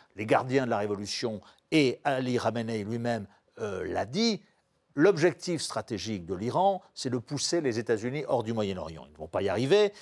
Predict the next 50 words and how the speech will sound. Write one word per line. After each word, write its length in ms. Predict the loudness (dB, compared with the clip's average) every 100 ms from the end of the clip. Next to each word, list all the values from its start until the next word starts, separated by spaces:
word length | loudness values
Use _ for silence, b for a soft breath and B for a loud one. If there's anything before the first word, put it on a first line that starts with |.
| B
mais 440 | -2 6 6 4 -4 _ -14
ils 80 |
sont 240 | -8 -2 0
en 80 | 2
train 220 | 4 4
peut-être 500 | 4 2 4 2 4
d'arriver 420 | 2 2 2 2
à 180 | 0 -6
une 80 | -12 -18 0
première 400 | 2 4 2 0
étape, 400 | 0 0 0 b b _
et 60 | -10
c'est 120 | 0
là 140 | 2
où, 200 | 2 -2
où 40 | -8
je 160 | -8 -10 -12
suis 160 | -12 -10
en 80 |
divergence 480 | -8 -6 -6 -6 -10 -10
avec 220 | -8 -2
vous, 200 | 0 0 B -6
c'est 300 | 2 4 4
qu'en 640 | 4 4 2 -10 -6 -4
Irak, 480 | 2 6 6 4 -6 b
ça 160 | -2 2
va 60 | 2
être 120 | 4
très, 160 | 4
très 160 | 4 4
compliqué 580 | 2 0 0 2 0 -2 b -2
pour 140 | 0
les 80 | 2
soldats 340 | 2 4 4
américains, 420 | 4 2 0 0
les 100 | 0
cinq 200 | 2 0
mille 200 | 0 -2
deux 160 | 2 2
cents, 360 | 2 2 2 -2
enfin, 280 | -8 -8 -8 b -20 -20 -20 -6
sur 140 | 4
la 80 | 4
totalité, 680 | 6 4 4 2 4 2 B _ _ _
et 80 | 0
ceux 160 | 4 2
qui 100 | 2
sont 180 | 0
à 60 | 2
Bagdad, 540 | 2 2 4 6 4